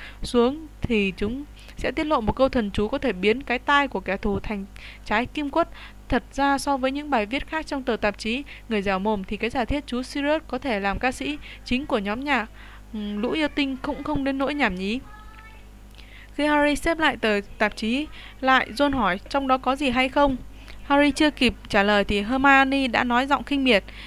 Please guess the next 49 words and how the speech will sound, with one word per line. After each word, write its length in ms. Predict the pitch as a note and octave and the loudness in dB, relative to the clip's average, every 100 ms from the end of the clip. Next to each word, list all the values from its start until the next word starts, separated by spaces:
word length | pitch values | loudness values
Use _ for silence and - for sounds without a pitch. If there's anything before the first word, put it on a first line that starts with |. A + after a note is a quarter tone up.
| - | -6
"Dĩ 120 | A#3+ | -2
nhiên 220 | C4+ D4+ C#4 | 2 2 4
không, 300 | D4 C#4+ B3 G#3+ | 4 4 2 0
người 160 | G#3 G3 | 0 2
dẻo 180 | F#3 | 2
mồm 240 | F3+ G#3 F#3+ | 4 2 2
là 120 | G3 | 0
đồ 260 | F#3+ G3 F#3 - - | 2 0 -2 -10 -6
lá 180 | G3+ A3+ | 2 2
cải, 340 | - B3 F#3+ - | 2 -4 -4 -2
ai 160 | - C4 | 2 2
cũng 160 | A#3+ | 2
biết." 180 | B3+ D#4 D4+ - - - - | 2 2 2 -14 -16 -16 -16
"Xin 200 | - D4 | -6 2
lỗi," 260 | C#4+ C4 D#4 - - - - - - - - - | 4 4 2 -4 -14 -14 -14 -14 -14 -12 -10 -6
Luna 320 | C4 D4 C#4+ | 2 6 6
nói, 260 | C4+ A#3+ B3+ | 8 6 6
giọng 200 | C#4+ A#3+ | 4 4
cô 100 | C4+ | 4
bé 140 | C4 C4 | 6 6
bỗng 200 | B3+ C#4+ | 4 4
nhiên 220 | D4 C#4+ | 2 2
mất 120 | F4 | 2
hết 220 | F4+ F#4 | 4 2
mẻ, 260 | C4+ A3 - - | 4 2 2 0
vẻ 140 | G3+ F#3+ | 0 2
mơ 200 | G3+ C4 | 4 2
màng. 320 | C4+ A#3 G3+ F#3 - - | 4 4 4 -2 -14 -6
"Cha 120 | - C#4 | 4 8
tôi 200 | C#4+ C4 | 8 8
là 100 | A3 | 6
người 180 | G#3 | 4
biên 200 | G#3 C4 | 4 2
tập 160 | C4 G#3+ - | 4 0 2
tạp 160 | G#3+ | -2
chí 160 | - A3 | 0 0
này." 280 | C4 A#3 F#3+ - - - - - - - | 4 4 2 -10 -16 -16 -16 -16 -14 -2
Hermione 760 | C#4+ D4 C#4+ C#4+ C#4+ C#4 C#4+ | 2 2 4 6 4 4 0
quê 200 | C4+ C#4+ | 4 6
độ 180 | C#4 C4+ - | 8 6 4
ấp 120 | D4 | 4
úng, 220 | C4 B3 D4 - - - - - | 4 2 -2 -12 -18 -18 -18 -6
"Tôi, 420 | - C#4 C#4 C#4 C4+ | 4 6 8 6 4
ừ, 540 | C#4 C#4 C#4 C#4 C#4 | 2 2 2 2 0
nó 240 | B3 A#3+ C#4 | 2 6 6
cũng 220 | C#4+ C#4 | 4 0
có 160 | C4+ | 2
chỗ 140 | C4+ D4 | 2 0
hay, 360 | C#4+ D4 C#4+ | 4 4 4